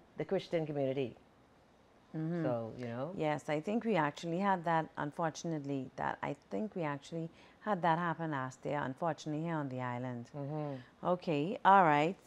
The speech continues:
Speaker 2: So, would you say that suicide is a problem in the Bahamas?
Speaker 1: Well, I, I didn't think
Speaker 2: And again, I wanna put a disclaimer out there,
Speaker 1: Yeah.
Speaker 2: peeps.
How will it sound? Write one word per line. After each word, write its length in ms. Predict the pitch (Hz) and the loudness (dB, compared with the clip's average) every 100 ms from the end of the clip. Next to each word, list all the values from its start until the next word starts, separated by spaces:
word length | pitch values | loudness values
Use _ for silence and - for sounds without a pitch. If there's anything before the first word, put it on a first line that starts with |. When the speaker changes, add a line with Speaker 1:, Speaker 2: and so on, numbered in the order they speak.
| - | -18
Speaker 2:
So, 760 | - - 240 214 202 196 208 - - - - - - - _ _ _ _ - - _ - 60 58 - - 60 - - - - - - - _ - | -4 6 10 12 10 8 4 -4 -20 -20 -20 -20 -20 -20 _ _ _ _ -20 -20 _ -10 -8 -8 -10 -6 -6 -6 -12 -20 -20 -20 -20 -20 _ -4
would 320 | 190 233 220 | 6 6 8
you 160 | 285 294 | 4 4
say 500 | - 220 156 139 - - - - _ - - - - - | 2 4 4 2 -8 -18 -20 -20 _ -20 -20 -20 -18 -4
that 220 | 175 170 | -2 0
suicide 800 | - 240 214 - 175 143 139 135 - - | 0 2 2 4 4 4 0 -4 -10 -6
is 160 | 160 165 | -4 -2
a 80 | 160 | -4
problem 460 | - 185 160 160 | 0 0 0 0
in 80 | 147 | -2
the 80 | 143 | -2
Bahamas? 760 | 139 139 139 131 - - - - - _ _ _ _ _ _ _ | -2 -2 -2 -4 -10 -16 -20 -20 -20 _ _ _ _ _ _ _
Speaker 1:
Well, 200 | 135 147 | -6 -2
I, 80 | 180 - | -2 2
I 120 | 175 | 4
didn't 260 | 226 247 285 - - | 4 2 0 -4 4
think 160 | 285 | 10
Speaker 2:
And 180 | 277 214 | 12 10
again, 540 | 233 214 269 262 269 285 | 8 6 6 8 6 8
I 140 | 233 | 10
wanna 260 | 247 262 240 | 10 8 6
put 160 | 262 | 2
a 60 | 269 | 2
disclaimer 520 | 208 202 - 240 240 | 2 -2 -2 0 4
out 160 | 214 175 | 6 6
there, 100 | 135 | 8
Speaker 1:
Yeah. 60 | 160 | 6
Speaker 2:
peeps. 540 | 196 143 - - - | 4 0 -2 -10 -14